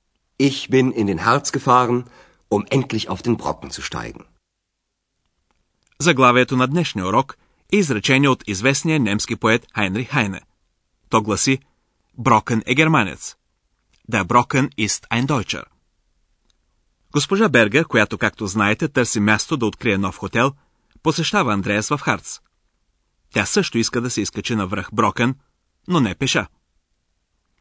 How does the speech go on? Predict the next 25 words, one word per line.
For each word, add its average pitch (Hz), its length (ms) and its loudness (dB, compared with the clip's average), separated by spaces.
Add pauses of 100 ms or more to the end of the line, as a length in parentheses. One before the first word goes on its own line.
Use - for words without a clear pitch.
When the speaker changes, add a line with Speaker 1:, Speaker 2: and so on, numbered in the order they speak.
(800)
Speaker 2:
Чуйте 185 320 2
разговора. 92 500 -2 (520)
В 185 160 4
него 147 240 2
се 139 120 -6
споменават 113 580 2
двама 107 260 2
немски 98 320 -4
поети, 104 400 -2 (460)
които 160 240 2
също 180 320 -2
са 110 140 -2
били 117 200 0
на 117 120 0
връх 101 220 -6
Брокен 113 440 2 (480)
и 151 80 2
са 160 160 2
му 147 80 4
отделили 151 380 2
място 101 360 -2
в 131 140 -4
творчеството 101 540 -4
си. - 200 -8 (2500)
Speaker 1:
Ex, - 500 -6